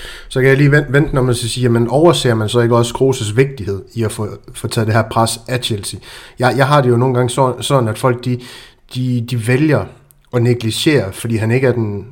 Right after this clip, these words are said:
sådan måske nødvendigvis den mest attraktive spiller at se frem i banen, Kroos, men man har det med at negligere hans rolighed på bolden i de her store kampe, og man ser jo også det der med at modtage bolden i ryggen, hvor den spiller, der buser op i ham for Chelsea, det har han jo ingen problemer med.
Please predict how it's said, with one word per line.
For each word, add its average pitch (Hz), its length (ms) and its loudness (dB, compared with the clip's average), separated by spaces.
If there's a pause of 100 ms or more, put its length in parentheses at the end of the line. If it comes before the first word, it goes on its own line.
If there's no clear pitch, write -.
sådan 120 200 -2
måske 151 380 0
nødvendigvis 117 480 0
den 123 80 -4
mest 117 180 0
attraktive 110 560 -4
spiller 120 300 0
at 104 60 -4
se 117 220 2
frem 123 200 2
i 98 40 -4
banen, 98 460 -8
Kroos, 101 360 -12
men 95 160 -14 (480)
man 95 160 -14
har 123 140 2
det 120 80 4
med 135 80 4
at 135 60 4
negligere 117 560 2 (840)
hans 107 240 -4
rolighed 113 340 0
på 101 100 -10
bolden 120 440 0
i - 20 -16
de 98 160 -10
her 104 180 -4 (640)
store 143 400 2
kampe, 123 340 2
og 101 100 -6
man 101 100 -10
ser 165 180 4
jo 120 120 4
også 120 160 -2
det 120 80 -2
der 117 120 2
med 117 120 0
at 113 80 0
modtage 123 360 0
bolden 120 340 -2
i 101 40 -8
ryggen, 117 300 0
hvor 104 120 -8
den 101 160 -6
spiller, 135 280 0
der 113 100 -4
buser 113 360 -6
op 120 160 -2
i - 20 0
ham 107 160 -4
for - 80 -14
Chelsea, 120 360 -4
det 120 80 -4
har 120 80 0
han 120 100 0
jo 131 60 0
ingen 143 160 0
problemer 92 380 -16
med. 90 100 -20